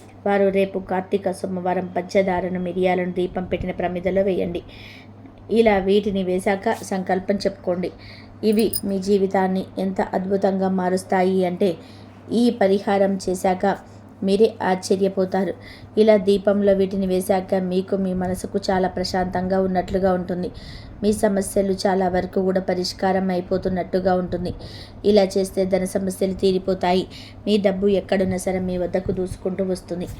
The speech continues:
మీరు ఇంటిలో కానీ గుడిలో కానీ దీపం వెలిగించాక అందులో తప్పకుండా వీటిని అంటే పంచదార పలుకులను, మిరియాలను ఆ దీపంలో వేయండి. ఆ తర్వాత దీపానికి నమస్కారం చేసుకోవాలి.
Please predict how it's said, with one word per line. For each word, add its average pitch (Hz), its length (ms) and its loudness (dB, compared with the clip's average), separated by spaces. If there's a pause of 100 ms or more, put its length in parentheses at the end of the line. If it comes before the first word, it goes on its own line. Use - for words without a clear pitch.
(420)
మీరు 208 180 4
ఇంటిలో 202 540 2
కానీ 185 320 0 (100)
గుడిలో 190 340 2
కానీ 185 400 0 (100)
దీపం 185 380 0
వెలిగించాక 185 720 0 (480)
అందులో 208 440 4
తప్పకుండా 190 760 -2 (460)
వీటిని 202 460 2
అంటే 196 320 2
పంచదార 190 640 0
పలుకులను, 185 500 -2
మిరియాలను 185 600 0 (480)
ఆ 190 80 4
దీపంలో 190 540 2
వేయండి. 180 440 0 (400)
ఆ 202 80 2
తర్వాత 190 420 0
దీపానికి 190 560 0
నమస్కారం 185 600 -2
చేసుకోవాలి. 185 560 -2